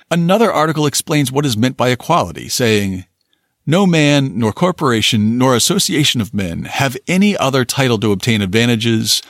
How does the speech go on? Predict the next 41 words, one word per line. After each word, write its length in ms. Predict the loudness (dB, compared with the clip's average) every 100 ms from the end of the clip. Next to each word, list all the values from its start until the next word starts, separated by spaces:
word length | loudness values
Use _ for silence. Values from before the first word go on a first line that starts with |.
| -8 -4
or 100 | -2
particular 560 | -2 -2 -2 -2 0
and 140 | 0 0
exclusive 500 | 0 0 0 -4 -2
privileges, 800 | -2 -2 -4 -8 -8 -4 -4 -6 _
distinct 400 | -2 0 0 -2
from 120 | 0 2
those 220 | 2 2
of 40 |
the 80 | -2
community, 680 | -2 0 0 -4 -10 -18 _ _ _ _ _ -20 -12 -2
than 160 | 0 2
what 140 | 2
arises 460 | 2 2 2 0 -2
from 160 | -2
the 60 | -2
consideration 640 | -2 -2 0 0 0 0
of 80 | -2
services 480 | 0 0 -2 -4 -4
rendered 260 | -4 -6
to 60 | -10
the 100 | -8
public, 680 | -4 -6 -6 -20 -20 -20 _ _ -20 -4
and 160 | 0 2
this 180 | 0 0
title 280 | 0 0
being 280 | 2 2 2
in 140 | 0 0
nature 300 | 0 2 2
neither 340 | 2 2 0
hereditary 640 | -2 -2 0 0 0 2
nor 200 | 2 2
transmissible 640 | 0 -2 -2 0 -2 0 -2
to 80 | -2
children, 560 | 0 0 0 -4 -6 -10 _ -12 -4
or 100 | -2
descendants, 680 | 0 0 0 0 -2 -2 -2
or 100 | -2
relations 600 | 0 0 0 2 0 -2
by 120 | -4
blood. 540 | -2 -2 -2 -8 -16